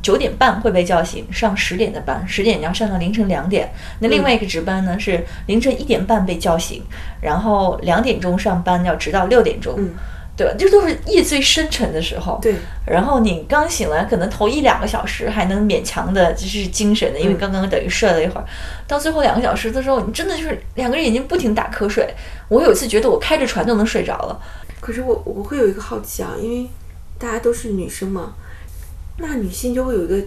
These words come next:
Speaker 2: 特别现实的问题，你的生理期。
Speaker 1: <laughs>
Speaker 2: 而且，哇，那狂风暴雨的，
Speaker 1: 嗯。
Speaker 2: 说生理期不能遇冷，不能遇湿。
Speaker 1: 嗯，对，生存是第一位的。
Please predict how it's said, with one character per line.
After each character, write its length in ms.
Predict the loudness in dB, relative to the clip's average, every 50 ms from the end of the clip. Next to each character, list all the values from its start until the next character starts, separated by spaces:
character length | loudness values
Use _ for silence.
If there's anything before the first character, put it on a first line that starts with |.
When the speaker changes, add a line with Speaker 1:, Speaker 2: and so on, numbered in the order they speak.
| -4
Speaker 2:
特 80 | -2 0
别 120 | 2 2
现 200 | 2 2 0 0
实 120 | 0 -2 -4
的 40 | -4
问 160 | -4 -4 -6
题， 280 | -6 -8 -8 -8 -6 -6 -6 -6 -6 -6 -8 -8 -8 -8 -6
你 80 | -6 -4
的 80 | -4 -4
生 180 | -4 -2 -2
理 120 | -4 -4 -4
期。 340 | -6 -6 -6 -6 -6 -4 -2 0 0 0 -2 -4 -8 -8
Speaker 1:
<laughs> 400 | -6 -6 -6 -4 -4 -6 -6 -2
Speaker 2:
而 80 | -2 -2
且， 180 | 0 0 -2 -2 -4 -8 -8 -6 0 2
哇， 220 | 4 4 4 2 0 2
那 100 | 0 0
狂 260 | 0 -2 -4 -2 -2
风 160 | -2 -2 -2
暴 200 | 0 0 0 0
雨 120 | -2 -2
的， 220 | -2 -2 -2 -2 -2
Speaker 1:
嗯。 80 | -2 0 4
Speaker 2:
说 320 | 6 8 8 6 4 2
生 200 | 0 0 0 0
理 80 | 0 0
期 200 | -2 -4 -4 -2
不 100 | 0 2
能 240 | 2 2 2 2
遇 140 | 0 0 0
冷， 340 | -2 -2 -4 -4 -6 -8 -8 -10 -12 -12 -10 -8
不 80 | -4
能 260 | 0 2 2 2 2 0
遇 120 | 0 0
湿。 360 | -2 -2 -4 -4 -2 -2 -2
Speaker 1:
嗯， 160 | -2 -2 -4 -8 -12 -14 -14 -14 -10 -6 -4
对， 260 | -2 -2 -2 -4 -6 -8 -8 -10 -8 -6
生 240 | -4 -2 -2 -2 -2
存 240 | -4 -4 -4 -4 -4
是 60 | -6
第 160 | -6 -6 -6
一 80 | -4 -4
位 180 | -4 -4 -6
的。 100 | -8 -10